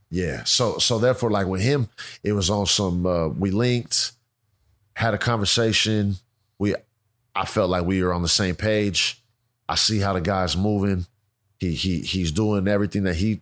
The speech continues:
that he's doing to help make his situation better. And, and I'm noticing that, like,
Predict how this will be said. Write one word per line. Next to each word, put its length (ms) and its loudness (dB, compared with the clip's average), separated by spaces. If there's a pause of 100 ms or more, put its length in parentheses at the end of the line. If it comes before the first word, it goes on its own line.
that 140 0
he's 220 0
doing 300 0
to 140 0
help 340 0 (1080)
make 280 0
his 180 2
situation 640 2
better. 440 0 (1080)
And, 200 2
and 240 2
I'm 120 0
noticing 520 2
that, 200 2
like, 480 -2